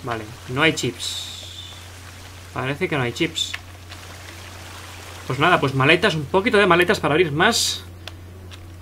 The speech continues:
Porque si no, vamos a ir un poco justos. A ver, ¿dónde están las maletas? ¿No quedan más? Bueno, sí, mira, ahí hay, ahí hay más.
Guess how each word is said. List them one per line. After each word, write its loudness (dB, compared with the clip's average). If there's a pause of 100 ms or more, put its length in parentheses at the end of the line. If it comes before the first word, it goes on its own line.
(420)
Porque -2
si -4
no, 2
vamos 0
a 0
ir 0
un -4
poco -8
justos. -4 (240)
A -6
ver, -2
¿dónde -4
están -4
las -2
maletas? -2 (300)
¿No -6
quedan 0
más? 2 (1200)
Bueno, 0
sí, -6
mira, 0
ahí 0
hay, -2
ahí -2
hay -2
más. -6